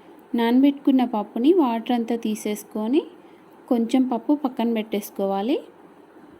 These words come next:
మిగతా పప్పు అంతా మిక్సీ గిన్నెలో వేసుకొని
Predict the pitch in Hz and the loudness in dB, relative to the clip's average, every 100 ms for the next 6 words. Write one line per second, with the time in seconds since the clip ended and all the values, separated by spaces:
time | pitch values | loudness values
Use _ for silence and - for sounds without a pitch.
0 | - - - - - - - - 233 240 | -20 -20 -20 -20 -20 -20 -12 -4 -2 2
1 | 269 269 226 - 294 285 220 262 262 240 | 0 2 -2 2 2 2 0 2 2 2
2 | - 233 233 233 226 226 202 202 - 196 | -4 -2 -2 -2 -2 -2 -4 -8 -6 -4
3 | 220 | 2